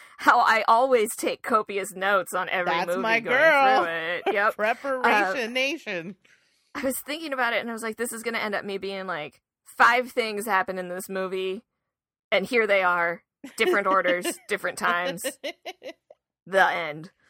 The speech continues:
Speaker 1: Because I'm not, I knew this was one of those movies that I was not gonna be able to keep straight because it's just kind of, you know.
Speaker 2: Yeah, I mean, it, it,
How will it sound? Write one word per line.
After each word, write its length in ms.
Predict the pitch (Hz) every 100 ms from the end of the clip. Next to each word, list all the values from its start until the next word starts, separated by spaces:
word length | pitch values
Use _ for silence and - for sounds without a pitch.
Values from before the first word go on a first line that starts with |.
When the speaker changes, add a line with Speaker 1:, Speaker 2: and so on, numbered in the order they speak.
| _ _
Speaker 1:
Because 240 | 294 311
I'm 120 | 294
not, 200 | 294 294 -
I 140 | 254
knew 420 | 247 254 277 233 202
this 160 | 202
was 120 | 196
one 100 | 190
of 60 | 190
those 100 | 202
movies 200 | 185 180
that 80 | 175
I 40 |
was 100 | 160
not 160 | 170 165
gonna 120 | 165
be 60 | 147
able 180 | 302 330
to 60 |
keep 300 | - - 320
straight 480 | - - 247 220 202
because 260 | 196 214 196
it's 160 | 190
just 200 | 202 190
kind 180 | 196 175
of, 140 | 160
you 120 | - 139
know. 80 |
Speaker 2:
Yeah, 340 | 208 180 143 139
I 60 | 185
mean, 140 | 226
it, 180 | 220 180
it, 240 | 214 214